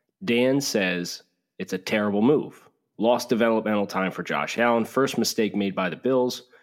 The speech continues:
Who cares about Peterman? I love my Bills, but other than injury, I want Peterman out. Throw another five interceptions.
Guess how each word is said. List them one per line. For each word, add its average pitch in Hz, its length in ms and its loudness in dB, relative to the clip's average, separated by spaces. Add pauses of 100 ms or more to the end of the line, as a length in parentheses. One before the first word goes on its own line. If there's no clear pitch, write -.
(120)
Who 175 140 2
cares 156 320 0
about 107 280 0
Peterman? 147 500 -2 (600)
I 110 60 -2
love 127 240 2
my 127 160 4
Bills, 120 280 2
but 120 160 -2
other 127 240 0
than 117 140 -2
injury, 113 400 -2
I 104 40 0
want 104 240 -2
Peterman 104 420 -2
out. 113 340 0 (1000)
Throw 117 260 2
another 107 240 2
five 107 300 2
interceptions. 98 840 -2